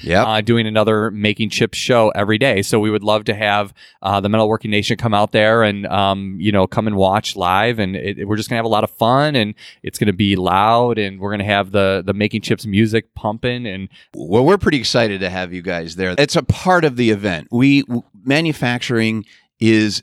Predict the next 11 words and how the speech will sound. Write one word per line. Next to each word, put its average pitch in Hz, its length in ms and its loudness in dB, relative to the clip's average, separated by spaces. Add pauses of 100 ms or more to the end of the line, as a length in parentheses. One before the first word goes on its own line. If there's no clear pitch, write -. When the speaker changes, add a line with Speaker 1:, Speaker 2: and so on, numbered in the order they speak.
Speaker 1:
a 95 120 0
community. 85 720 -8 (100)
There's 95 240 -2
no 120 260 2
doubt 101 420 0
it's 95 200 -4
a 95 60 -4
community. 95 680 0 (440)
And 107 240 2
this 156 200 2
community 123 800 2